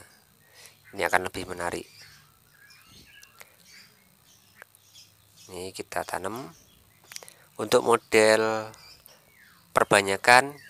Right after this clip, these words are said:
teman-teman bisa lihat model perbanyakan D H P.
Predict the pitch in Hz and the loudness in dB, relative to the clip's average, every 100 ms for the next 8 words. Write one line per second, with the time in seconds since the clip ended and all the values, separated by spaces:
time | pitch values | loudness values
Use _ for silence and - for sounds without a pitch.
0 | - 107 110 107 123 120 - 98 95 113 | -6 -2 0 0 -2 -2 -2 -2 0 0
1 | - - - - - - - - - - | -2 -12 -20 -20 -20 -20 -20 -20 -20 -20
2 | - - - - - 98 98 101 95 - | -20 -20 -20 -16 -10 -6 -4 -2 0 2
3 | 95 92 - - 98 98 98 98 - - | 0 0 -2 4 6 6 4 -2 -16 -20
4 | - _ _ _ _ _ _ - _ _ | -20 _ _ _ _ _ _ -20 _ _
5 | - - 95 90 87 107 117 139 | -8 -2 0 2 4 6 6 2